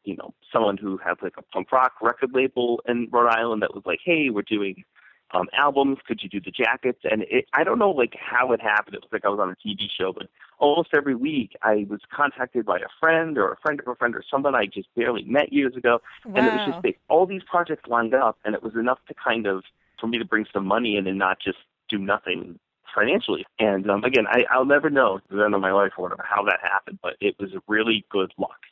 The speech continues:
Speaker 1: you know?
Speaker 2: That's awesome. That's really
Speaker 1: <laughs> It was
Speaker 2: awesome.
Speaker 1: really great. It wasn't tons of money, but I mean, even just, you know, a couple hundred bucks here or there was very, very helpful in that waiting period.
Speaker 2: It probably made you feel, too, that you were heading in the right direction.
Speaker 1: It was. It was like this, <laughs> this, like,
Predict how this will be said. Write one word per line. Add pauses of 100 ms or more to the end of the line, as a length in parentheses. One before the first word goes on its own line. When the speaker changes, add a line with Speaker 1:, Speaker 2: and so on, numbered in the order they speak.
Speaker 1:
you
know?
Speaker 2:
That's
awesome. (180)
That's
really
Speaker 1:
<laughs>
It
was
Speaker 2:
awesome.
Speaker 1:
really
great.
It
wasn't
tons
of
money,
but
I
mean,
even
just, (140)
you
know,
a
couple (100)
hundred
bucks
here
or
there
was (240)
very,
very
helpful
in (260)
that (100)
waiting
period. (120)
Speaker 2:
It
probably
made
you
feel,
too,
that
you
were
heading
in
the
right
direction. (400)
Speaker 1:
It
was.
It
was
like
this, (560)
<laughs>
this,
like,